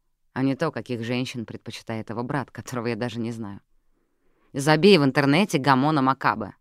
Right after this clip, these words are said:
сразу найдёшь. Он отличный фотограф, правда?» Я молча слушала Косё. На моей памяти он впервые настолько восторженно кого-то расхваливал.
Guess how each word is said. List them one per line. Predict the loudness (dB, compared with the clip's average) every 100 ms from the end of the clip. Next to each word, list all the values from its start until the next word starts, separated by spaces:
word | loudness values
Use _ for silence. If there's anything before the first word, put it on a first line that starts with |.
| _
сразу | 0 2 2
найдёшь. | 2 0 -2 -8 -12 _ _ _ _
Он | -2 0
отличный | 2 2 0 -2
фотограф, | 0 0 0 -2
правда?» | -2 -2 -4 -10 -16 _ _ _ _ _ _ _ _
Я | -2 0
молча | 0 0 -4
слушала | -10 -10 -8 -10
Косё. | -10 -12 -12 -16 -18 _ _ _ _ _ _
На | 0
моей | 4 4
памяти | 2 0 0 -2
он | -6
впервые | -6 -4 -2
настолько | -2 -4 -8 -8 -6
восторженно | -8 -6 -6 -4 -6
кого-то | -6 -6 -8
расхваливал. | -12 -10 -10 -8 -10 -16